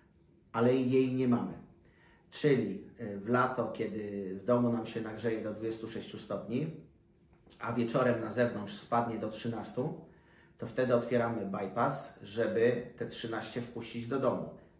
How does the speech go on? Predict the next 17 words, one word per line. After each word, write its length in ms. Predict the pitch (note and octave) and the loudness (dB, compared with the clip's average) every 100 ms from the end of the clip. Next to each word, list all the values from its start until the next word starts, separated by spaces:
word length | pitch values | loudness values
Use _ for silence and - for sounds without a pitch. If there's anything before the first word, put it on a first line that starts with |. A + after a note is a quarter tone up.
| _ | _
Ale 480 | B2+ A#2+ G2 - D3+ - - - | 4 6 6 2 0 -6 -16 -14
tutaj 300 | - G2+ G2+ | -12 -8 -2
bardzo 340 | G#2 A#2 - G2+ | 2 2 2 -6
częsty 360 | G#2 G2 - | -8 -8 -8
błąd, 460 | G2 A2+ G2+ - - | -2 0 0 -4 -2
tym 180 | C3 A#2+ | 0 2
bypassem 720 | A2+ A2 A2+ - B2 C3 C#3 - - - - - - - G2 | 0 0 -4 0 0 2 -2 -8 -18 -20 -20 -20 -20 -20 -6
nie 280 | G#2+ D3 | 0 2
da, 400 | F3 B2 - - - - - - - - _ | 2 2 0 -4 -12 -20 -20 -20 -20 -20 _
ba-, 420 | G#2 G2 - B2 - | -16 -14 0 2 2
znaczy 220 | A#2+ - | -2 0
bardzo 320 | C3 B2 C3 | 2 2 0
ciężko 500 | - D#3 C#3+ - A2 | 2 4 4 0 -4
jest 320 | G2+ G2+ - | -4 -6 -8
schłodzić 560 | - - C3+ C3 A2+ G#2 | -8 0 4 4 2 -4
w 80 | A2 | -6
mieszkaniu. 460 | A2+ - G#2 F#2+ | -6 -6 -6 -6